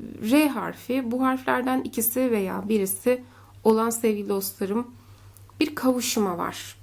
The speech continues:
Yani ciddi manada böyle bir buluşma, bir kavuşma, bir araya gelme. İstediğiniz bir şeyi alabilirsiniz. Çok böyle büyük bir şey. Belki maddi olarak,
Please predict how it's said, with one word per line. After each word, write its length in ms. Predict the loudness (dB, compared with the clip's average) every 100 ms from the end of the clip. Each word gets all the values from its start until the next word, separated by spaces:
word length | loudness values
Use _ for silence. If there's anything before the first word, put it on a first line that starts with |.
| -6
Yani 240 | -2 0 0
ciddi 340 | -2 -4 2
manada 580 | 4 4 4 2 0 0
böyle 300 | 0 0 0
bir 200 | -2 -2
buluşma, 480 | -2 -2 -2 0 0
bir 120 | 0
kavuşma, 580 | 0 -2 -2 -2 0 2
bir 80 | 2
araya 320 | 0 0 -2
gelme. 600 | -2 -2 -2 0 -2 -4 -18 -20 -20 -20 -20 -6
İstediğiniz 800 | 0 2 2 -2 0 2 2 0 -4
bir 80 |
şeyi 360 | -4 -4 -2 -2
alabilirsiniz. 1040 | -2 0 0 0 -2 -2 -2 -2 -2 -4
Çok 300 | -4 -4 0
böyle 300 | 4 4 2
büyük 260 | -2 -6 -4
bir 40 |
şey. 380 | -4 -2 -2 -4 -8 0
Belki 340 | 2 2 0 0
maddi 380 | 0 0 -2
olarak, 480 | -2 0 -2 -4 -6